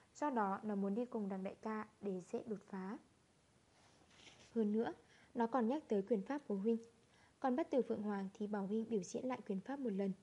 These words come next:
Lý phiên dịch lại. "Biểu diễn quyền pháp?"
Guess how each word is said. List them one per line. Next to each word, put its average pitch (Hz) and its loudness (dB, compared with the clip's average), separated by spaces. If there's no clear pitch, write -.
Lý 254 2
phiên 262 0
dịch 226 -2
lại. 214 -2
"Biểu 226 6
diễn - -6
quyền 202 2
pháp?" 277 -2